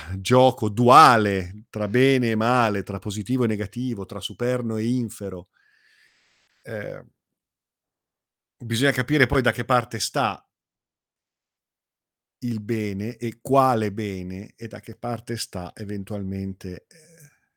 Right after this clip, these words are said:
il male che quelli buoni dicono che sia il male. Poi però bisogna capire un attimo se quelli buoni sono de-, davvero quelli buoni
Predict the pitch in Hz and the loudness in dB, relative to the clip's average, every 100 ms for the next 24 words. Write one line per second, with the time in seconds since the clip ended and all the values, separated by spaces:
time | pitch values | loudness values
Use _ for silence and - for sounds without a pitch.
0 | _ 139 131 123 123 127 131 131 127 120 | _ 2 4 4 6 6 6 4 0 -4
1 | _ _ _ _ _ _ _ _ _ _ | _ _ _ _ _ _ _ _ _ _
2 | _ _ 131 120 156 175 180 147 123 135 | _ _ -4 2 8 8 8 2 -2 2
3 | 147 151 160 165 160 120 135 123 135 120 | 4 4 2 0 -4 -6 -8 -4 -2 -2
4 | 110 - 127 107 147 139 104 92 - 117 | -4 -2 -2 0 0 0 -2 -8 -12 -12
5 | 113 117 110 107 - 117 135 120 104 92 | -8 -8 -8 -8 -8 -6 -4 -2 -4 -6
6 | 98 110 107 - 104 95 90 - 58 58 | -6 -6 -6 -8 -10 -10 -10 -14 -20 -20
7 | _ _ _ - 117 - 113 110 110 123 | _ _ _ -12 -10 -6 -6 -4 -2 -2
8 | 120 104 117 110 110 - 117 110 123 113 | -4 -6 -8 -8 -10 -6 -2 0 0 0
9 | 110 107 123 147 120 98 92 | -4 -2 4 4 4 2 -4